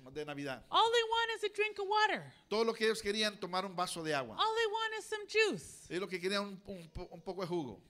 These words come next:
Speaker 2: But we get upset.
Speaker 1: Pero nos enojamos.
Speaker 2: If you're too busy to be kind,
Speaker 1: Si está tan, tan, ah, ocupada para no ser, ah,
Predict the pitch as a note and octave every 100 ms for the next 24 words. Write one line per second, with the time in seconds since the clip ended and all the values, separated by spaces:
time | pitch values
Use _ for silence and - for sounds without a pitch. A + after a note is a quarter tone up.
0 | - D4+ D4 C4+ D4+ D4 - - C#4 -
1 | - - E3 D#3+ D3+ D3+ C#3 F#3 F3+ D3
2 | A2+ C4 C#4+ F#4 A4 G4+ A4 G#4 G#4 G#4+
3 | G4+ G4+ F#4+ F4 F4 E4+ F#4+ G#4 A4 A4
4 | - - G#3 G#3+ A3+ G3+ - - F#3 F3+
5 | F3 E3 D3 - - - D3+ C3 G3 G#3
6 | F#3+ E3 C#3+ E3+ F#3+ G3+ F#3+ F#3+ D#3 C#3